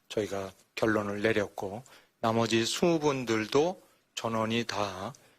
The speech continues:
어, 백신과의 관계성이 이렇게, 어, 정확히 입증될 수 없는 상황이다. 즉,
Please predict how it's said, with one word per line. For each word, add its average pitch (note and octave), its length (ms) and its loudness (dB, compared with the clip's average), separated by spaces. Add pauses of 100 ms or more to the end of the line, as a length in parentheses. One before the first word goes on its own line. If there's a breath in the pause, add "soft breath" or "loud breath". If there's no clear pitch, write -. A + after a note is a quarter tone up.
(160)
어, G2+ 140 -6
백신과의 A2+ 680 0
관계성이 A2+ 1000 -2 (500 loud breath)
이렇게, C3+ 400 -2 (220)
어, G2+ 480 -4 (580)
정확히 A2+ 640 0 (140)
입증될 A2 520 0
수 - 220 0
없는 B2 480 0 (380)
상황이다. G2+ 680 -2
즉, B2+ 220 0